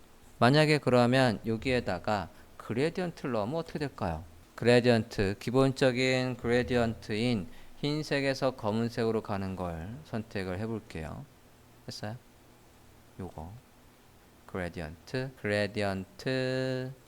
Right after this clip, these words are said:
클릭해서 기본 얘를 보고 있어요. 검은색에서 흰색으로 가는 거 선택을 했고요. 여기 오른쪽에 얘가 선택되어 있는 상태예요.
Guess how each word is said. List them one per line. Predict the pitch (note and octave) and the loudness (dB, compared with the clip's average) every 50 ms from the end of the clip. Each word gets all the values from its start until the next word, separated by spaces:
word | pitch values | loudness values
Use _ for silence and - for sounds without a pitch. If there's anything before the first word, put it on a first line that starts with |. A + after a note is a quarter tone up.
| - - - - | -20 -20 -16 -6
클릭해서 | - A#2+ A#2 A2+ - - G#2+ G#2 G2 - B2 A#2+ A#2+ A#2+ A#2+ A#2+ B2 | -4 -2 -2 -2 -4 -4 -4 -4 -2 -2 0 0 0 0 0 -2 -4
기본 | - B2 A2 A2+ G#2+ F#2+ F2+ F2+ F#2+ G#2+ B2+ C#3 C#3 A#2 | -4 -4 0 0 0 0 0 -2 -4 -6 -6 -6 -6 -4
얘를 | G2+ F#2+ F#2+ F#2+ G2 F#2+ E2+ | -2 -2 0 0 -2 -4 -4
보고 | G2 G2 F2 F#2 F2+ | -6 -8 -8 -6 -6
있어요. | F2 D#2+ - - E2+ D#2+ D#2+ E2+ G#2 C3+ D3 | -6 -8 -10 -10 -8 -6 -6 -6 -8 -8 -10
검은색에서 | - - G2+ G2+ G2+ G2+ F#2 - F#2+ F#2 F#2 F#2 F#2 F2+ | -4 -4 -2 -2 -2 -4 -6 -6 -6 -8 -6 -6 -6 -6
흰색으로 | F#2 G2 G#2 G2+ G2+ G#2+ F#2+ F2+ F2 E2+ | -6 -6 -8 -8 -8 -8 -8 -8 -8 -8
가는 | F2 F2 E2 D#2+ E2 D#2+ E2 D#2+ | -8 -8 -8 -8 -8 -10 -10 -8
거 | F#2+ G#2+ A2+ C3 C3+ - - - - - - - - - - - - - - - - - - - - - - - - - - - - | -6 -6 -6 -8 -10 -16 -20 -20 -20 -20 -20 -20 -20 -20 -20 -20 -20 -20 -20 -20 -20 -20 -20 -20 -20 -20 -20 -20 -20 -20 -20 -16 -12
선택을 | G#2 G2 F#2 - - G2 F#2+ - G2+ F#2+ F#2+ | -12 -12 -12 -10 -8 -8 -8 -6 -6 -6 -6
했고요. | G2 B2 - - - - A2 G#2+ A2 G#2+ F#2 - - - - - - - - - - - - | -6 -8 -12 -12 -12 -6 -4 -2 -2 -2 -4 -8 -12 -18 -20 -18 -18 -18 -18 -18 -20 -10 -6
여기 | A#2 B2 B2 - A2 G2+ G2+ A#2 D#3 - - - - - - - - - - | -4 -4 -4 -4 -6 -4 -6 -6 -8 -10 -14 -16 -18 -18 -18 -18 -18 -6 -2
오른쪽에 | A#2 A#2+ C3 C#3 C#3 C#3+ - - C#3+ C3+ C3 C3 C#3+ C3+ C3+ C#3 - | -2 0 0 0 -2 -4 -6 -6 -4 -4 -4 -2 -2 -2 -2 -2 -2
얘가 | A2+ G#2+ A2+ A#2+ D3 | -4 -4 -2 -2 -2
선택되어 | D3+ - D#3 C3+ - C#3 - - C#3 | -2 -4 -8 -8 -8 -10 -8 -6 -8
있는 | C3 B2+ | -8 -6
상태예요. | B2+ D3 C#3 C#3 - - D#3 C#3+ C3+ A#2 G#2 G2+ G2 A#2 E3+ A3 | -6 -8 -8 -8 -10 -8 -6 -4 -4 -2 -2 -4 -4 -4 -6 -8